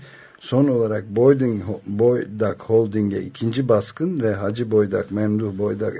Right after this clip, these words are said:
Erol Boydak'la Murat Böz-, Bozdağ'ın gözaltına alınması... Onlar da Abdullah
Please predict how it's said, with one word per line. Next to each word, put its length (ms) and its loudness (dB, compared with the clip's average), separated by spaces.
Erol 240 2
Boydak'la 500 0
Murat 420 0
Böz-, 300 2
Bozdağ'ın 460 0
gözaltına 580 0
alınması... 560 -6
Onlar 420 2
da 60 2
Abdullah 500 0